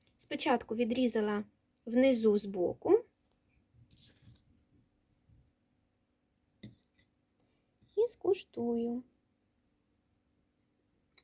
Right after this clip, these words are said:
М. Як хрумтить огірочок.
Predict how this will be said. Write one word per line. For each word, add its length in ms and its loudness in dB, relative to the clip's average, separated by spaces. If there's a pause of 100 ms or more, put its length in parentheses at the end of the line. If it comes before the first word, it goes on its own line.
(1900)
М. 600 2 (3750)
Як 220 -4
хрумтить 440 -4 (140)
огірочок. 600 -4